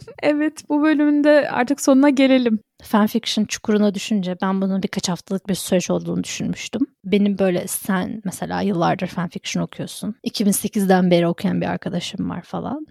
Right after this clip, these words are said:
Speaker 2: Söylenenlere göre böyle yıllarca sürüyormuş.
Speaker 1: Okurken muhakkak şey yap. Sen hoş kaydederek, yani zaten indiriyorsun, e, değil mi fan-, okuduğun fanfiction'ları? Yani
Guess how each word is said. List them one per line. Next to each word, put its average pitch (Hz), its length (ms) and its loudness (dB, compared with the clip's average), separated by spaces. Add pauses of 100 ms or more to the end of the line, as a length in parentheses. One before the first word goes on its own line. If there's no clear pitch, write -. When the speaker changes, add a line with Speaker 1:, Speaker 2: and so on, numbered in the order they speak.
Speaker 2:
Söylenenlere 214 840 0
göre 233 260 0
böyle 220 160 2
yıllarca 185 640 -2
sürüyormuş. - 720 -8 (220)
Speaker 1:
Okurken 294 580 2
muhakkak 294 640 4
şey 220 280 2
yap. 156 280 -2 (220)
Sen 294 200 -2
hoş 311 140 -2
kaydederek, 226 640 -2 (120)
yani 165 220 -4
zaten 196 300 -6
indiriyorsun, 185 720 -4
e, 147 240 -6
değil 220 120 2
mi 202 80 2
fan-, 165 260 0
okuduğun - 300 -6
fanfiction'ları? - 680 -10
Yani 190 80 -10